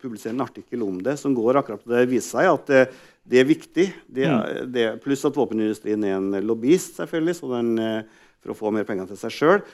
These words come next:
Speaker 1: Og så har det vært en idé i den russiske ledelsen om at, eh, med å satse vå-, på våpenindustrien, så kan man utvikle teknologi der som så kan brukes i det sivile.
Speaker 2: Mm.
Speaker 1: Egentlig en veldig god idé.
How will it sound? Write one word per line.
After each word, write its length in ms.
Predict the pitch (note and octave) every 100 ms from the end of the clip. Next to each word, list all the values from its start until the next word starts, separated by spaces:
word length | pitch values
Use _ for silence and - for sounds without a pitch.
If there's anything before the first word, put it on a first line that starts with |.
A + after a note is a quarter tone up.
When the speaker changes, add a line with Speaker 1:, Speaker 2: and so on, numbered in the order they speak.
| - _ -
Speaker 1:
Og 80 | C3+
så 80 | F3
har 100 | D3
det 120 | C3
vært 140 | D#3+ C#3+
en 60 | D#3+
idé 240 | D3 B2 C#3+
i 60 | D#3
den 100 | D3
russiske 320 | C3 A#2 - C#3
ledelsen 480 | C#3+ G#2 G2+ E3
om 300 | F3 B2+ C3 D3
at, 280 | C#3 B2 - C3+
eh, 160 | C3
med 140 | C3 C3
å 40 |
satse 380 | C#3+ C#3+ - A#2
vå-, 160 | B2+ A#2
på 120 | - C3+
våpenindustrien, 800 | G#2 - G#2 G2+ G#2 - A#2+ D3
så 80 | C#3+
kan 140 | C3
man 160 | C3 C3
utvikle 540 | G#2+ F#2+ F#2+ - C3
teknologi 500 | C3+ B2+ B2+ B2+ A#2 B2
der 240 | B2+ F#3+ F#3+ _ _
som 140 | -
så 320 | C3+ - A2 A#2
kan 140 | B2+
brukes 340 | C3+ A2 - G#2+
i 40 |
det 120 | G#2 G2+
sivile. 400 | A#2 F2+ E2+ F2 - _ -
Speaker 2:
Mm. 300 | D#3 A2+ A#2
Speaker 1:
Egentlig 300 | A#2 G#2 D3+
en 80 | F3+
veldig 180 | C#3+ C3+
god 200 | C3+ C#3
idé. 120 | C#3